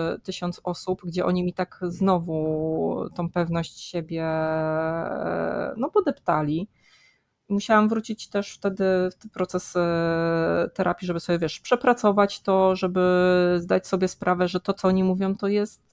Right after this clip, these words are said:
o nich, a nie o mnie. I powiem ci, że w momencie, kiedy sobie zdałam sprawę, że te zewnętrzne głosy, jeśli ktoś właśnie krytykuje,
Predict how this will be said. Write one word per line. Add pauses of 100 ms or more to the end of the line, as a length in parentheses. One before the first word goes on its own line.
(160)
o
nich, (200)
a
nie (120)
o
mnie. (720)
I (100)
powiem
ci,
że (120)
w
momencie,
kiedy
sobie
zdałam
sprawę,
że
te
zewnętrzne
głosy,
jeśli
ktoś
właśnie
krytykuje,